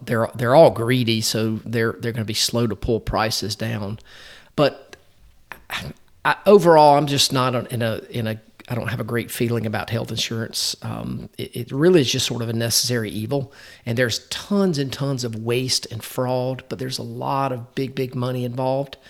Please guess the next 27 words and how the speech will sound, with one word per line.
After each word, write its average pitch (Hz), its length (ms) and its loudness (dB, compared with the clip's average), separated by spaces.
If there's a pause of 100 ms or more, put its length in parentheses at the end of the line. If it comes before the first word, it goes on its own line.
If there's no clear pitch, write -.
(280)
and 117 100 -2
these 127 160 2
companies, 135 720 -2 (100)
you 131 160 -4
know, 110 120 -4
th-, 101 140 -6
they 113 280 -2
are 113 80 -2
beholden 123 680 -6
to 127 120 -2
their, 120 220 -6
their 123 240 -8
shareholders. - 760 -4 (540)
Um, 107 440 -8 (260)
so 160 160 0
at 135 80 4
the 147 100 0
end 156 80 4
of 147 60 2
the 127 80 0
day, 127 300 6
I 123 40 0
think 123 240 -2
we're 123 220 0
just 117 240 -6
sort 113 180 -4
of 110 160 -10